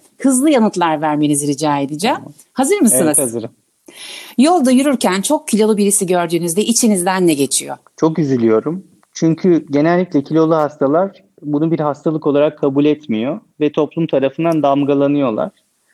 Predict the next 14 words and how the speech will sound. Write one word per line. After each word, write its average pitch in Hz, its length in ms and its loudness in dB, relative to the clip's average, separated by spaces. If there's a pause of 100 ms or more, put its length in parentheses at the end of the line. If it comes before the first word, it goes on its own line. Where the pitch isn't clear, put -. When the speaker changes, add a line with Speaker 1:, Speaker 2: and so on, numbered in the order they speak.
(420)
Speaker 2:
O 156 100 2
yüzden 147 380 0
bence 147 320 0
bir 151 120 2
an 147 120 2
önce 127 500 0
hastanın 139 440 -2
bunun 143 180 0
farkına 139 560 -2
varıp, 131 340 -2 (140)
e, 127 80 0 (760)
illa 165 340 0
cerrahi 143 600 0
değil, 151 320 -4